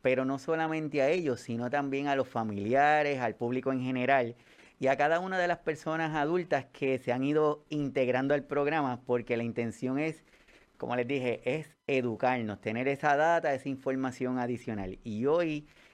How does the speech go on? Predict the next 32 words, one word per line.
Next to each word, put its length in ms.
tenemos 380
un 220
tema 300
que 440
es 160
espectacular, 880
un 140
tema 360
que, 760
que 120
sabemos 520
nos 380
va 420
a 80
ayudar 460
a 100
cada 180
uno 160
de 120
nosotros 420
en 100
esta 320
misión 480
del 220
cuidar, 460
pero 240
también 380
en 260
la 160
misión 380
de 100
asistir, 760